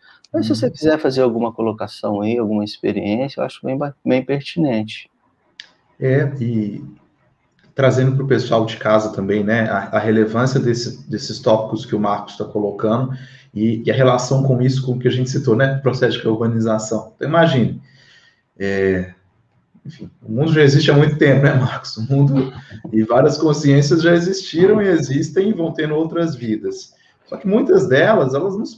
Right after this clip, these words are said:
Speaker 2: percebem que o pró-, que, por exemplo, elas tiveram uma, uma dessoma, que a gente chama de descarte do soma, descarte do corpo físico, né?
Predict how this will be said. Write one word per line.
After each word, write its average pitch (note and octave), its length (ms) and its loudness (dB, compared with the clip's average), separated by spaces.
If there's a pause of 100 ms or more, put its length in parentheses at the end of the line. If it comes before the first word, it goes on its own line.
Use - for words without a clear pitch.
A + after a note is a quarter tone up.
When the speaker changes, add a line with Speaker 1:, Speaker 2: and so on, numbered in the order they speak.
Speaker 2:
percebem F#3 800 -2
que - 140 -12
o C#3+ 40 -8
pró-, D#3 200 -4 (280)
que, F#3+ 400 -6 (280)
por D#3 160 -6
exemplo, E3 760 -2
elas D#3 300 -2
tiveram F3 600 2
uma, F3+ 360 0 (280)
uma C#3+ 160 -2
dessoma, C3+ 540 -2
que B2 60 0
a B2 40 2
gente A#2+ 140 -6
chama B2+ 160 -4
de - 140 -8
descarte B2+ 560 -4
do A2+ 100 -18
soma, D#3+ 340 -4
descarte - 360 -6
do - 20 -20
corpo E3+ 200 -2
físico, - 360 -6 (200)
né? F3+ 240 -2